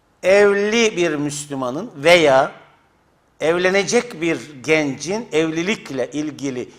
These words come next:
konuları bilmesi farz-ı ayın. Yani mutlaka ve mutlaka bilmesi gerekir. Üzerine hac farz olan, zekat farz olan, namaz ve oruç farz olan kimselerin de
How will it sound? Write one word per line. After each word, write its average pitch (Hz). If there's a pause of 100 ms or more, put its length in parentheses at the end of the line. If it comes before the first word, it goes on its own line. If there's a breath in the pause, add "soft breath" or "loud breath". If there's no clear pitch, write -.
(240 loud breath)
konuları 143
bilmesi 180
farz-ı 175
ayın. 151 (280 loud breath)
Yani 156
mutlaka 214
ve 214
mutlaka 214
bilmesi 160
gerekir. 117 (760 soft breath)
Üzerine 165
hac 156
farz 175
olan, 185
zekat 151
farz 151
olan, 156 (360 soft breath)
namaz 151
ve 135
oruç 151
farz 156
olan 131
kimselerin 123
de 190